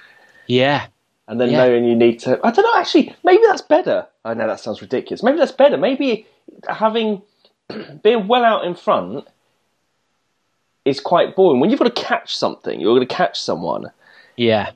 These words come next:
Speaker 2: There's a bit more, there's a bit more in it, isn't there, mentally? Um, which, and, and especially because it's kind of open-ended as well, that it's all down to you. It's not as if, like, someone's, f-, you know, like, it's a point-to-point race and someone's finished it and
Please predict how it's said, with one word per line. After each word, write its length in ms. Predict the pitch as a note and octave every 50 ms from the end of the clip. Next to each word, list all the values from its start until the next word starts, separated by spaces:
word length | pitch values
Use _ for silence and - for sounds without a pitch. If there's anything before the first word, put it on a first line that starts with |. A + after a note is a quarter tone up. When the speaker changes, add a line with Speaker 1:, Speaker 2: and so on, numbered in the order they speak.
| _
Speaker 2:
There's 160 | - D#3+ D#3+
a 40 | F3+
bit 240 | E3+ E3 A3 - -
more, 440 | E3 F#3+ F#3+ F#3 F3+ F3+ F3+ E3+ -
there's 100 | E3 E3
a 60 | F3
bit 140 | F#3+ G3 D3+
more 240 | F#3 F#3 F3+ F3+ F3+
in 80 | D#3+
it, 100 | B2 F#2
isn't 220 | G#2 C3 - G#2+ D2+
there, 200 | G2 F#2 E2 E2+
mentally? 640 | G#2 A#2+ A#2 A#2 - - G#2+ - G1+ - - - _ _ _ _ _ _ _ _ _ _ _ -
Um, 640 | A2+ A#2 A#2 A2+ A2+ A2+ A#2 A2+ A#2 A#2 A#2 A#2 - - - _ _
which, 600 | - C#3 D3 - - - - - - - - - _ _ _ _ _ _ _ _ _ _ _ _ - _ _ _ _ _ _ _ _ _ _ _ _ _ _ _ _ _ _ _ _ _ _ _ _ _ -
and, 160 | D#3 E3 E3
and 140 | - E3 F3
especially 420 | D#3+ - - A#3+ G#3+ - - A3
because 240 | F#3 E3+ F3 E3 E3+
it's 120 | E3+ D3+ -
kind 180 | - E3+ D#3+
of 60 | D#3
open-ended 640 | - - D#3 D3+ - D3+ D3+ D#3+ E3 D#3 C3 A#2+ G2+ A2+
as 120 | G#2+ G#2+
well, 360 | B2 C#3+ C#3+ A2+ E2 D2 D#2
that 180 | F2+ G#2+ G#2 E2
it's 180 | G#2+ - -
all 120 | D3 C3+ A#2
down 220 | - C3 B2+ A#2+
to 140 | A2 - C#3
you. 100 | B2 G#2
It's 100 | F#2 -
not 100 | C#3 A#2
as 120 | A#2+ B2
if, 120 | C#3 A#2 -
like, 140 | B2 - -
someone's, 320 | - D3 B2+ A2+ A2 -
f-, 240 | - - - - -
you 120 | C3+ A#2
know, 140 | F#2+ F2+ D2 -
like, 280 | A2+ A2 G2+ - -
it's 120 | A#2+ F#2+ -
a 40 | -
point-to-point 600 | - - C3+ A2+ F#2+ - A#2 - B2 A2+ E2 D2+
race 200 | A2+ A2 - -
and 80 | G#2
someone's 300 | - - A2 G#2+ G#2 -
finished 380 | - - A#2+ A2 G2+ - - -
it 200 | F#2 F#2 - -
and 240 | G2 F#2+ G2 F#2+